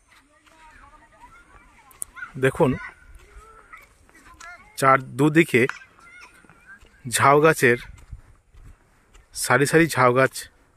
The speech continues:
লাগিয়েছে এবং রাস্তাটা সত্যি খুবই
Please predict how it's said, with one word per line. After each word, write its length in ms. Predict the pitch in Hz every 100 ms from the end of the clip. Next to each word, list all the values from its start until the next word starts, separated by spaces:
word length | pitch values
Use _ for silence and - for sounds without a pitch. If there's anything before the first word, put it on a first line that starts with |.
| _
লাগিয়েছে 480 | 120 120 120 131 175 208 - - - - - - - - - - _ - -
এবং 320 | 123 120 127 _ - - - - - - - - - - - -
রাস্তাটা 400 | 120 123 147 156
সত্যি 360 | - 151 185
খুবই 400 | 175 175 160 131